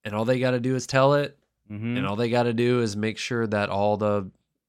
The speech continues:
Speaker 1: chicanery and shit surrounding it with Satnam Singh and Sanjay Dutt and whatever else is going on doesn't get in the way of, of what could be just a simple and effective,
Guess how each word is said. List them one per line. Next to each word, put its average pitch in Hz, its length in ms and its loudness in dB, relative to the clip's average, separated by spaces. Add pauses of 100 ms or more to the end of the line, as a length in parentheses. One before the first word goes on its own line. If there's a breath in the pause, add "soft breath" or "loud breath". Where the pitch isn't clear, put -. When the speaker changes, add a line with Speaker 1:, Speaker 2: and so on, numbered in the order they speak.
(120)
Speaker 1:
chicanery 113 720 -2
and 110 140 -6
shit 117 340 -4
surrounding 107 540 -4
it 113 180 -2
with 92 140 -8
Satnam 101 420 -6
Singh 104 460 -4
and 92 300 -8
Sanjay 98 420 -6
Dutt 98 380 -2
and 90 340 -10 (300)
whatever 98 400 -4
else 98 380 -4
is 101 60 -12
going 98 280 -4
on 95 200 -4
doesn't 90 260 -10
get 90 100 -12
in 87 80 -12
the 90 80 -10
way 87 300 -6
of, 85 280 -14
of 87 240 -10
what 95 180 -10
could 95 140 -18
be 92 200 -8
just 92 260 -14
a 92 60 -12
simple 92 360 -10
and 90 100 -8
effective, 87 440 -12